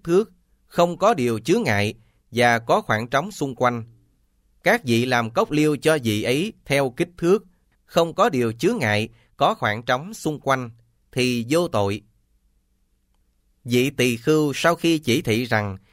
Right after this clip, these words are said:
"Hãy làm cốc liêu cho tôi, rồi ra đi," và có chỉ thị rằng, "Hãy là khu đất được xác định theo đúng kích thước, không có điều chướng ngại và có khoảng trống xung quanh."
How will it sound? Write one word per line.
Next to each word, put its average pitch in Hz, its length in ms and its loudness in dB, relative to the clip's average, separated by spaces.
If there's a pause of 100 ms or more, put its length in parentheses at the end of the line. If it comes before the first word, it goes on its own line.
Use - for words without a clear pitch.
(140)
"Hãy 131 200 0
làm 120 300 -2
cốc 185 240 0
liêu 147 260 2
cho 135 200 2
tôi, 127 380 0 (160)
rồi 107 280 0
ra 127 180 0
đi," 120 300 -2 (380)
và 120 240 4
có 175 200 2
chỉ 139 220 0
thị 117 240 -2
rằng, 107 340 -4 (500)
"Hãy 131 260 -2
là 117 260 2
khu 147 240 0
đất 214 240 2
được 107 280 -2
xác 202 200 -2
định 101 280 -2 (380)
theo 139 220 0
đúng 156 240 -2
kích 180 220 -2
thước, 175 240 0 (400)
không 165 300 0
có 220 140 6
điều 117 240 0
chướng 165 240 0
ngại 107 320 -2 (380)
và 117 220 2
có 147 200 0
khoảng 113 300 -2
trống 135 260 -2
xung 131 240 -6
quanh." 117 260 -4